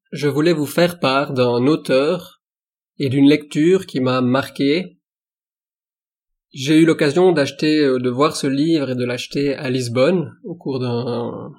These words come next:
de vacances. Et ce livre s'appelle Lisbonne revisitée. Peut-être que certains d'entre vous savent déjà de qui il s'agit. L'auteur est évidemment Fernando Pessoa, qui est portugais,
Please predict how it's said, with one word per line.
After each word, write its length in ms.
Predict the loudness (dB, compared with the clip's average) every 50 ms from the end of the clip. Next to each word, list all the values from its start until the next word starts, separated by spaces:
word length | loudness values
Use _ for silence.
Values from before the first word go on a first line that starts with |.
| -20 _ _ _ _ _ _ _ _ -20 -14
de 160 | -8 -4 -4 -4
vacances. 680 | -4 -4 -4 0 0 2 2 0 -2 -4 -10 -18 -20 -20 -20 -20 _ _ _ _ _ _ _ _ _ _ _ _ _ -12
Et 40 |
ce 120 | -4 -2 0
livre 220 | 0 0 0 0
s'appelle 380 | -2 -2 0 2 2 2 4 4
Lisbonne 460 | 4 2 2 2 2 2 4 4 4
revisitée. 680 | 2 2 0 0 -2 -4 -4 -6 -8 -6 -8 -8 -8 -8 -12 -16 _ _ _ _ _ _ _ _ _ _ _ _ _ _ _ _ _ _
Peut-être 160 | -2 -2 -2 -2
que 100 | -2 -4
certains 320 | -2 -2 -2 0 2 2
d'entre 300 | 2 2 2 0 -2 -4
vous 180 | -2 -2 -4 -4
savent 320 | -4 -2 0 0 0 0
déjà 240 | 0 0 0 0 -2
de 100 | -2 -4
qui 200 | -6 -4 -2 -2
il 100 | -2 -2
s'agit. 560 | -2 -2 -2 -2 -2 -2 -2 -4 -4 -6 _ _ _ _ _ _ _ _ _ _ -2
L'auteur 400 | -2 -2 0 0 2 2 2 2
est 120 | 0 -2
évidemment 680 | -4 -4 -2 0 2 4 4 6 4 4 2 -2 -12 _ _
Fernando 440 | -8 -4 0 2 4 4 4 4 2
Pessoa, 600 | 2 0 -2 0 0 2 2 2 2 0 -2 -6 -10 _ _ _ _ _
qui 160 | -16 -8 -4 -2
est 200 | -2 -2 -2 -4
portugais, 720 | -6 -10 -10 -8 -6 -4 0 2 2 2 0 -2 -6 _